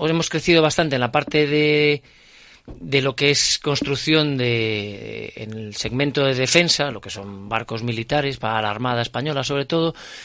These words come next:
y eso está trayendo también a otros astilleros y otra industria auxiliar y constructores de otros países. Eh,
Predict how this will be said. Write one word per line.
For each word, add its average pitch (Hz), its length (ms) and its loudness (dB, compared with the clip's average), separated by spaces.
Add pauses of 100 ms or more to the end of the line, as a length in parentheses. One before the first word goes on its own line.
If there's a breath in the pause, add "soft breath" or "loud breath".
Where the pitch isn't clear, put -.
(120 loud breath)
y 143 80 -2
eso 139 100 -2
está 151 180 2
trayendo 151 440 4
también 143 320 0
a 143 40 0
otros 131 440 -4
astilleros 151 580 2
y 147 40 4
otra 139 180 -2
industria 143 300 -4
auxiliar 135 460 -2 (540 loud breath)
y 156 180 8
constructores 147 680 2
de 151 80 4
otros 139 180 -2
países. 110 500 -4 (260)
Eh, 120 340 -4